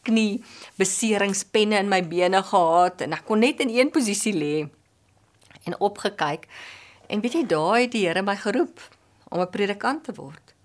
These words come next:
So as dit nie vir daai ongeluk was nie, het ek nie vandag voor jou gesit en met jou gepraat nie. So hy het selfs gegaan en daai te vinnig ry, ehm, daai fout, daai mislukking, daai seer,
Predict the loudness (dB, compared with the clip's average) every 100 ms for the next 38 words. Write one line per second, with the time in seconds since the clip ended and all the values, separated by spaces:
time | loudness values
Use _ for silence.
0 | _ _ -20 -8 2 4 4 0 -2 0
1 | 2 2 4 2 -2 -2 -2 0 0 0
2 | -2 -8 -8 -8 -6 -6 -2 -2 -2 -4
3 | -4 -6 -6 -4 -4 -2 -4 -2 -4 -6
4 | -6 -4 -4 -2 -4 -6 -8 -6 -6 -10
5 | -14 -18 -18 -20 -20 -20 -20 -12 -2 0
6 | 0 -2 -2 0 0 -2 -6 -4 -4 -2
7 | -2 0 2 4 2 0 -8 -18 -20 _
8 | _ -8 -2 2 2 2 0 0 0 0
9 | -2 -4 -8 -14 -12 -10 -10 -12 -16 -6
10 | 0 0 0 -2 0 0 0 2 2 0
11 | 0 -2 -2 -2 0 0 -2 -4 -2 -2
12 | -2 -4